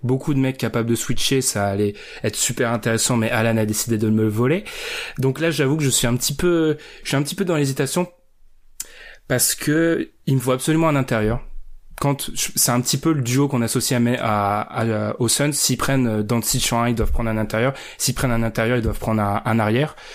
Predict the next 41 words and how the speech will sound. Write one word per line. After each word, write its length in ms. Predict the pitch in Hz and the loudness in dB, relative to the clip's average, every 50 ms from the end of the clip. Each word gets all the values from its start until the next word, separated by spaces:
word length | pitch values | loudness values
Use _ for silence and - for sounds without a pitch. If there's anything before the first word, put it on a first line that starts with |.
| - - - - - - - | -4 -2 -2 -2 -6 -4 -2
Donc 180 | 127 120 - | -2 -2 0
là, 120 | - 156 165 | 0 0 0
c'est 160 | 156 - 123 | 0 0 0
assez 200 | 117 - - 135 | 0 0 0 0
difficile, 420 | 127 131 131 - 131 - - 156 | 0 0 -2 0 0 0 0 0
sachant 320 | 143 - 120 - - - 117 | 0 0 -2 0 0 -2 -2
que 100 | 101 107 | -2 -2
j'ai 120 | 98 107 | -2 0
en, 140 | 104 104 113 | 2 2 0
toujours 320 | 110 - - - 135 131 | 0 -2 -2 -2 -2 -2
Tyson 300 | - 131 117 110 120 120 | 0 0 0 2 2 0
Chandler, 380 | 113 - - 117 113 117 127 127 | 0 2 0 2 2 2 2 0
je 100 | 113 117 | 0 0
crois 220 | 107 - 113 107 - | -2 0 -2 -2 0
plus 120 | - - | 0 2
en 100 | 120 117 | 2 2
Alex 500 | 117 117 120 - 120 110 110 101 - - | 2 2 2 0 0 0 0 0 0 0
Len. 200 | 143 143 156 156 - - - - - - - - - - - - - - | 0 0 0 -2 -4 -8 -16 -20 -20 -20 -20 -20 -12 -6 -6 -6 -4 -4
Donc, 500 | 120 113 113 143 156 165 160 143 - - - - - - - _ | -6 -4 0 0 2 2 0 -2 -6 -12 -14 -14 -14 -16 -12 _
sachant 420 | - - - 139 127 - - 147 | -6 -4 -2 -2 0 0 0 0
que 60 | 131 | 0
j'ai 120 | 113 113 117 | 0 0 0
en 120 | 110 117 | 0 0
plus 440 | 113 - - 175 190 208 202 - - | -2 -2 -2 0 0 0 0 0 -4
perdu, 560 | - - - 156 135 143 135 131 147 147 143 - - - - - - - - _ - - | -4 -2 -2 -2 0 0 -2 0 -2 -2 -2 -4 -6 -10 -12 -14 -18 -20 -20 _ -12 -6
je 100 | - 107 | -4 0
dis 140 | 120 131 | 0 2
bien 160 | 131 143 147 143 | 2 2 2 2
perdu, 360 | 143 135 123 110 101 98 98 | 2 0 0 0 0 -2 -4
hein. 120 | 98 98 - - - - - - - - - - - - | -4 -4 -8 -10 -14 -18 -20 -20 -20 -6 -2 0 0 2
Je 80 | - | 2
dis 120 | 120 117 123 | 2 2 2
bien 120 | 131 139 | 2 2
perdu, 320 | 135 143 139 135 143 151 147 | 0 0 0 0 0 0 0
j'ai, 160 | 147 120 131 131 127 123 - - - - - | 2 2 2 2 0 -2 -4 -4 -4 -2 0
j'ai 80 | 131 | 2
en 80 | 127 135 | 2 0
plus 300 | 135 - 214 214 208 - | 0 2 0 0 0 0
perdu 340 | - 151 139 139 127 131 139 | 0 0 0 2 2 0 0
Robert 340 | 127 131 127 123 127 120 123 | 2 2 0 2 2 2 2
Williams. 480 | 127 127 131 151 175 196 196 - - | 2 2 2 2 0 0 -2 -6 -8